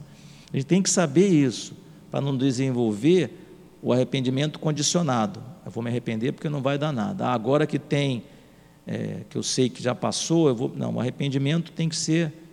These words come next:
é, "Quem foi que fez?" "Ah, fui eu que fiz, sim, e eu peço desculpas."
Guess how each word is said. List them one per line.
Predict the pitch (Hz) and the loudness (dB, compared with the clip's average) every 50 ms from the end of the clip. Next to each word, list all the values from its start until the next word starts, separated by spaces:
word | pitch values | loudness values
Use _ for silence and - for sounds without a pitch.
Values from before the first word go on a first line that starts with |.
| - - - - - - - | -20 -20 -20 -20 -20 -20 -16
é, | 113 104 107 107 - - - - | -16 -14 -14 -14 -16 -16 -12 -8
"Quem | - 170 175 | -6 -4 -4
foi | 175 190 175 | -2 -2 -4
que | 170 180 | -4 -4
fez?" | - - 156 147 120 113 | -6 -6 -4 -2 0 0
"Ah, | 120 127 117 | -2 -2 -4
fui | - - 143 135 | -2 0 2 4
eu | 135 147 147 | 4 4 2
que | - - | 0 -6
fiz, | - - - 131 123 - | -8 -4 -2 -2 -2 -2
sim, | - - - 131 139 147 151 151 143 - - - - - - - - - - | -4 -6 -4 -4 -4 -4 -4 -6 -8 -12 -18 -20 -20 -20 -20 -20 -16 -8 -4
e | 123 | -2
eu | 120 127 127 120 101 - | 0 0 0 -2 -2 2
peço | 131 127 123 - | 2 2 2 0
desculpas." | 120 113 107 - - - - 139 139 143 143 143 139 143 - 139 139 139 - - | -4 -4 -6 -6 -6 -4 -2 0 2 2 2 0 -2 -2 -4 -4 -4 -6 -10 -16